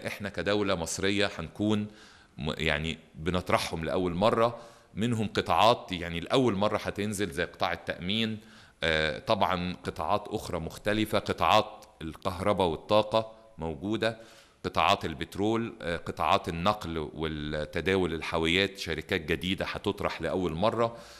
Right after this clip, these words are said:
فالحقيقة قطاعات متنوعة الدولة المصرية إن شاء الله هتبدأ إنها زي ما التزمنا هتبقى بتعلن وتطرح في التوقيتات المدى الزمني اللي أنا اتكلمت عليه، وهو ال-، العام اللي بإذن الله هنكون موجودين فيه.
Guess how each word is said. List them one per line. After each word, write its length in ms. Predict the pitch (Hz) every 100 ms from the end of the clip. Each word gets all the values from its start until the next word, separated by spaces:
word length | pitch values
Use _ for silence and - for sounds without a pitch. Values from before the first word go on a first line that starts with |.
| -
فالحقيقة 560 | 95 82 - 131 135 123
قطاعات 540 | 98 92 82 127 -
متنوعة 720 | 110 98 92 90 113 110 113 -
الدولة 380 | 82 76 110 104
المصرية 640 | 87 85 - 101 104 95 -
إن 80 | 82
شاء 240 | - 123 92
الله 340 | 85 98 107 - - - - -
هتبدأ 540 | 85 113 92 101 -
إنها 600 | 85 92 104 101 101 -
زي 180 | 73 101
ما 100 | 98
التزمنا 600 | 82 87 85 107 107 113 107
هتبقى 500 | 90 107 87 95 85
بتعلن 460 | 78 101 92 92
وتطرح 540 | 85 78 104 95 90 -
في 380 | - 95 92 85
التوقيتات 680 | - 82 - 85 92 92
المدى 280 | 78 92 98
الزمني 580 | 92 85 92 92 90 90 76
اللي 140 | 82
أنا 100 | 95
اتكلمت 440 | - 82 90 92
عليه، 340 | 78 78 95 107 - - -
وهو 500 | 90 95 95 98 - -
ال-، 200 | 80 71
العام 540 | 80 73 90 98 95 92 -
اللي 160 | 76 78
بإذن 320 | 71 101 87
الله 180 | 78 87 -
هنكون 420 | 76 - 87 82
موجودين 440 | 76 71 76 78
فيه. 220 | 73 -